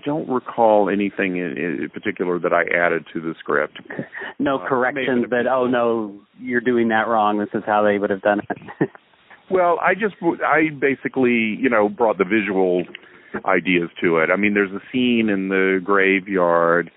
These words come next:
Speaker 1: between Cassandra and Richard O'Brien that I ba-, you know, based the shooting of it on a scene in Tomb of Ligeia that's in a graveyard, and Corman did this swish,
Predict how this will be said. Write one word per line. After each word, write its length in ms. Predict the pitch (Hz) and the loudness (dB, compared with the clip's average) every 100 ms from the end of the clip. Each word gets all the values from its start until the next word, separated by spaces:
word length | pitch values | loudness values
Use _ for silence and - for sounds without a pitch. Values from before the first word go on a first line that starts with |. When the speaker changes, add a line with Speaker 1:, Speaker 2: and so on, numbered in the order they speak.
| - - - _ | -20 -20 -20 _
Speaker 1:
between 440 | - - 101 95 87 | -8 -6 -4 -4 -4
Cassandra 920 | 90 - 90 87 85 85 85 85 82 | -8 -6 -4 -2 -2 -2 0 0 0
and 340 | 85 85 82 - | -4 -10 -14 -12
Richard 320 | 90 - 85 | -10 -6 -6
O'Brien 800 | 82 87 85 85 82 82 80 78 - - - - - _ _ _ _ _ - 101 | -4 -4 -2 0 0 -2 -4 -8 -16 -20 -20 -20 -20 _ _ _ _ _ -6 -2
that 100 | 90 | 0
I 120 | 87 | 0
ba-, 320 | 80 92 90 | 0 0 0
you 100 | 98 | 0
know, 220 | 87 80 78 82 | -2 -2 -6 -6
based 280 | 101 92 - - | -2 -2 -4 -14
the 420 | - 90 - 98 - - | -16 -14 -6 -4 -4 -2
shooting 380 | 120 127 104 90 | 0 2 0 0
of 220 | 87 80 | 0 2
it 200 | 85 80 | 0 0
on 420 | - 90 87 85 | -4 0 0 0
a 80 | 85 - - | -2 -8 -6
scene 240 | 92 90 | -4 -4
in 160 | 87 80 - | -4 -6 -6
Tomb 160 | 87 | -6
of 80 | 85 | -4
Ligeia 840 | 85 80 78 101 101 95 90 87 85 | -4 -4 -4 -4 2 4 4 2 0
that's 100 | 82 | -4
in 80 | 85 | -6
a 80 | 82 | -4
graveyard, 720 | 85 82 78 87 82 82 82 | 0 0 0 0 2 2 2
and 220 | 80 80 - - - - _ _ - - | -2 -6 -12 -20 -20 -20 _ _ -18 -2
Corman 360 | 104 90 85 82 | 0 2 0 -2
did 200 | 87 80 | -4 -4
this 120 | 82 - _ _ - | -10 -12 _ _ -20
swish, 300 | 107 117 120 | -4 0 0